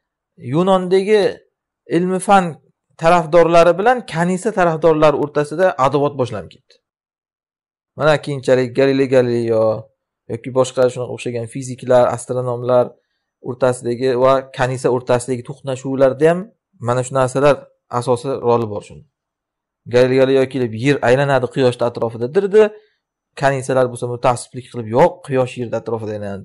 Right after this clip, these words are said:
turib olardi. Keyin tabiiyki aqlli odamlar kanisani ustidan kulardi. Ana shundan ko'ryapsizmi, bo'linish kelib chiqishni boshlangan. Al-fikr ladini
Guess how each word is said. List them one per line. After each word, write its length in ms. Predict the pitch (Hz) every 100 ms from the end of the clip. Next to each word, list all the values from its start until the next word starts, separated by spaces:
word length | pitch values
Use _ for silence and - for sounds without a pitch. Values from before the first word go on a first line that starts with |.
| -
turib 160 | 123
olardi. 400 | 180 202 190 185 190 190 _ _ _ _ _ _ _ _ _ _
Keyin 180 | 127 139
tabiiyki 480 | 123 117 120 117 135
aqlli 340 | 110 - 131 147
odamlar 360 | 117 120 117 123
kanisani 400 | 127 113 117 120
ustidan 280 | 117 - 139
kulardi. 440 | 196 190 185 170 180 180 _ _ _ -
Ana 180 | 156 165
shundan 320 | 160 160 208
ko'ryapsizmi, 400 | 208 147 147 196 135
bo'linish 340 | 120 123 143 -
kelib 160 | - 117
chiqishni 260 | - - 143
boshlangan. 460 | 113 90 78 - - _ _ _ _ _ _ _ _ _ _ _ _ _ _ _ _ _ _ _ _ _ _ _ _ _ _ _ _ _ _ _ _ _
Al-fikr 400 | 127 123 208 202 180
ladini 640 | 160 165 165 175 180 214